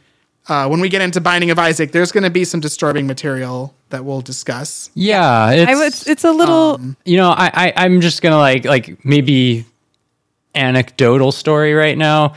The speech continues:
Speaker 1: Well,
Speaker 2: but
Speaker 1: hol-, but hold on one second.
Speaker 2: Okay.
Speaker 1: If you take all of these elements, I don't think any of them immediately tell you, "This is a winner."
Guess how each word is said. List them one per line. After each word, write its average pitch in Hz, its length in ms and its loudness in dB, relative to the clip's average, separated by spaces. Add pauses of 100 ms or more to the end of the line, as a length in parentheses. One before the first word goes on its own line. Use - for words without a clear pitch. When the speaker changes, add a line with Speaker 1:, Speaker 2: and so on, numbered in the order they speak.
(140)
Speaker 1:
Well, 196 180 2
Speaker 2:
but 135 140 4
Speaker 1:
hol-, 240 140 0
but 233 300 0 (120)
hold 247 180 4
on 202 140 2
one 226 140 2
second. 170 220 0
Speaker 2:
Okay. 107 280 0 (380)
Speaker 1:
If 196 120 2
you 233 100 2
take 294 220 -2
all 262 180 4
of 254 60 0
these 247 180 -2
elements, 165 680 -2 (280)
I 196 120 0
don't 247 220 0
think 247 240 -2
any 208 320 0
of 180 180 0
them 170 460 0 (120)
immediately 185 560 0
tell 170 260 0
you, 135 340 -4 (320)
"This 214 180 0
is 180 100 -2
a 151 80 0
winner." 131 380 -2